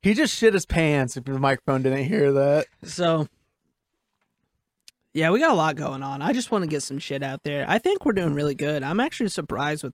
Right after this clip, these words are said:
Speaker 2: like, the amount of views we actually get on our podcast for not having too much.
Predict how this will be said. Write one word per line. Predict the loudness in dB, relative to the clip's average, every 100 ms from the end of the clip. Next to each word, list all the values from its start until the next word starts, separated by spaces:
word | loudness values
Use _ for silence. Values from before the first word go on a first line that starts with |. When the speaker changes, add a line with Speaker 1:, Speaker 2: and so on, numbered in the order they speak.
| -10
Speaker 2:
like, | -10 -6
the | -6
amount | -4 -6 -6 -8
of | -10
views | -8 -8 -8
we | -10 -8
actually | -6 -6 -8 -8 -8
get | -8 -8 -10 -12 _ _ -8
on | -6 -6
our | -8 -10
podcast | -8 -8 -6 -4 -4 -6 -10
for | -10
not | -8 -8 -8 -8
having | -10 -10 -10 -14 -16 _ _ _ _ _ _ _ _ -16
too | -12
much. | -10 -12 -16 -20